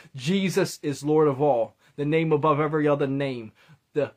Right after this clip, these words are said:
power above every other power. The power greater than any other power is the name of Jesus. Hallelujah. Thank you, Jerry, for jumping on. Uh, thank you, Ravindrudu.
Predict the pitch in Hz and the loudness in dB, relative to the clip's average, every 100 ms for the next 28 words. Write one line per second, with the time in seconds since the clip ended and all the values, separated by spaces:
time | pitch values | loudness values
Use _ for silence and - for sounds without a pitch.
0 | _ - 175 175 165 139 120 131 135 135 | _ -2 6 8 8 4 0 -2 0 2
1 | 143 139 139 127 - 151 143 131 127 - | 2 2 0 -2 -8 -2 0 0 -6 2
2 | 165 151 127 143 190 190 151 147 147 143 | 4 4 2 2 4 4 2 2 2 0
3 | 139 135 123 147 135 131 120 131 135 139 | -2 -2 -4 2 2 2 -6 -8 -6 -4
4 | 131 113 117 131 - 107 - - _ _ | -6 -8 -10 -10 -10 -20 -20 -20 _ _
5 | _ _ _ _ _ 139 135 139 139 165 | _ _ _ _ _ 0 2 4 4 4
6 | 185 196 185 _ _ _ _ _ _ _ | 6 4 2 _ _ _ _ _ _ _
7 | _ _ _ _ _ _ 147 147 147 139 | _ _ _ _ _ _ -6 -6 -4 0
8 | 160 160 143 151 147 143 156 165 175 165 | 0 0 -2 -2 -2 0 2 2 0 -6
9 | _ _ _ 131 127 131 - 156 147 - | _ _ _ -4 0 0 -2 -6 -6 -4
10 | 156 147 135 - _ _ _ _ _ _ | 0 0 0 -8 _ _ _ _ _ _
11 | _ _ 131 143 139 151 151 151 127 143 | _ _ 0 2 2 0 -2 -2 -2 0
12 | 165 165 180 208 | 0 2 2 0